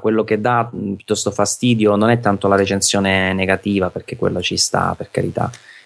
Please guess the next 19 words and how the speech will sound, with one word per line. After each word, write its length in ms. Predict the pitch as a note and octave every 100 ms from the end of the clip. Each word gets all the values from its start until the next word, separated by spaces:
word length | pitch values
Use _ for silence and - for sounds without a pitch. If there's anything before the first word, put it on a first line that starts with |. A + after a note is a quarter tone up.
| -
eh, 220 | F#2 F#2+
è 120 | A2+
che 160 | A#2+ C3+
magari 400 | A2+ A#2 A#2 G2+
su, 500 | - A#2 A#2+ A2+ G#2 -
eh, 60 | E2
una 760 | G2+ G2+ G2 F#2+ F#2 F2 A2 A2+
media, 260 | C3 A2+
ti 100 | G#2
voglio 180 | G#2+ G#2+
dire, 200 | G#2+ G2
di 160 | G#2 G2+
cinque, 680 | - C#3+ C#3 A#2 A2+ G#2 -
eh, 760 | G2+ G2 G2 F#2+ F#2 F#2 F#2 G2
di 80 | A2+
voti 200 | C3+ A#2+
a 60 |
cinque 400 | - - B2 A#2+
stelle, 600 | A#2 - G#2+ G2 F#2 F#2